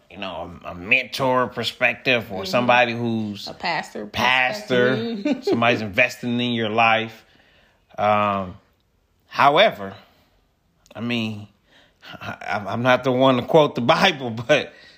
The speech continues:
Speaker 1: R I P to Pastor Johnson, he basically told Keisha
Speaker 2: Keisha <laughs> he told
Speaker 1: to
Speaker 2: Keisha and Nate
Speaker 1: to leave
Speaker 2: and cleave
Speaker 1: y-, y-,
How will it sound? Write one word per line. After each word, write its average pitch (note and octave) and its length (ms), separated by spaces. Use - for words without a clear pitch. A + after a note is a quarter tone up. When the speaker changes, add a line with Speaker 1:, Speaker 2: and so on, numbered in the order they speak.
Speaker 1:
R C3+ 380
I - 40
P E3 180
to C#3+ 80
Pastor D#3+ 540
Johnson, E3 720
he D3 200
basically D#3 500
told G#3+ 760
Keisha G#3+ 560
Speaker 2:
Keisha D4 1000
<laughs> - 40
he D#4+ 180
told B3+ 480
Speaker 1:
to D#3+ 100
Speaker 2:
Keisha C3+ 400
and D#4+ 320
Nate G3+ 480
Speaker 1:
to F#3+ 160
leave F#3 760
Speaker 2:
and G3+ 220
cleave C#4 560
Speaker 1:
y-, - 140
y-, C#3 200